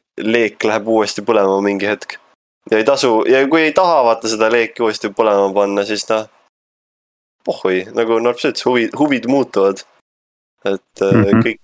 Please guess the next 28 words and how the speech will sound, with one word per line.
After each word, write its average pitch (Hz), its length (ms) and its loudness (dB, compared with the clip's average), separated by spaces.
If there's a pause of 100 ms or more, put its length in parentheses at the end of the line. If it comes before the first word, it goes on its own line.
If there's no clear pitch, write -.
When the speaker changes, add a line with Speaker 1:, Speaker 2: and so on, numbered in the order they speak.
(120)
Speaker 1:
kõik 117 320 -4
ei 107 100 2
jää 107 140 2
püsima 95 580 -2 (500)
kõige 98 280 2
juurde. 98 280 2
Noh, 110 120 0
sa 120 120 0
ütlesid, 113 220 0
Overwatch 113 640 0
läks 104 240 -2
nagu, 104 400 -2 (680)
läks - 140 -6
nagu 101 160 -2
perse, 147 400 0
aga 107 160 0
noh, 113 160 -2
ma 117 120 0
olen 113 100 0
ise 117 180 0
ka 127 80 0
hästi 113 240 -4
palju 101 420 0 (560)
multiplayer-mänge 104 1120 2
nagu 95 460 -4
sadu 110 320 -2
tunde 110 320 0
mänginud 98 640 -2